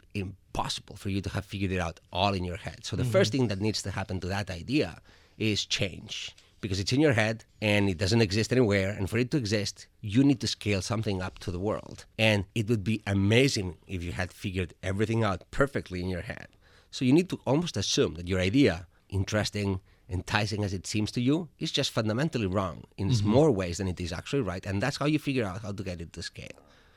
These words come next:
Speaker 2: So in other words, an idea is almost a conclusion, and you need all the intervening steps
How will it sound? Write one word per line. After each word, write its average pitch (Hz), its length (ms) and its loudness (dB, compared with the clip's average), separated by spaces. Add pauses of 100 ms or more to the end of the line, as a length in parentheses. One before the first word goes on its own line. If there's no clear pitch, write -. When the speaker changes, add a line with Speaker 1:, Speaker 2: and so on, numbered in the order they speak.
Speaker 2:
So 147 200 0
in 143 80 2
other 160 160 6
words, 147 260 8
an 139 120 4
idea 139 600 4
is 131 240 2
almost 131 380 4
a 117 60 6
conclusion, 139 680 6
and 113 180 6
you 123 80 4
need 123 200 4
all 117 240 8
the 113 140 2
intervening 104 520 2
steps - 560 0